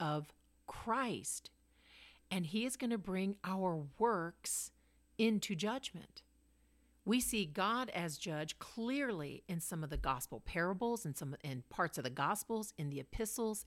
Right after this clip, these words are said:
and in Revelation. But this word also can mean rights belonging to someone. For example,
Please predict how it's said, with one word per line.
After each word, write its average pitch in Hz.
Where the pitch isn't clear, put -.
and 214
in 185
Revelation. 165
But 214
this 302
word 277
also 220
can 190
mean 165
rights 180
belonging 170
to -
someone. 143
For 185
example, 160